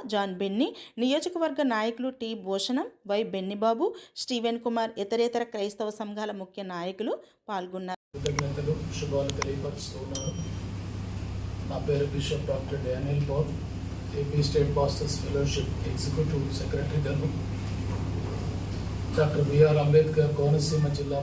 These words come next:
Speaker 2: పాస్టర్స్ ఫెలోషిప్ అధ్యక్షుడిగా నేను ఉంటూ ఉన్నాను. ఈ దినం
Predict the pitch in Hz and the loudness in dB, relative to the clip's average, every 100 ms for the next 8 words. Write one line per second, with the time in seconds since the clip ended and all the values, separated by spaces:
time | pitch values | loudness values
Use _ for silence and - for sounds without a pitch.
0 | 135 127 - 143 - 139 139 - - - | -2 -4 -2 -2 -2 -2 0 0 -2 0
1 | 147 - - 139 - 160 151 - 135 139 | 0 0 0 0 2 4 4 2 0 -2
2 | - 143 139 143 - - - - - - | 0 0 0 0 -2 -4 -4 -4 -4 -4
3 | - - - - - - - - 160 147 | -4 -4 -2 -2 -2 -2 -2 0 4 8
4 | 160 156 | 8 8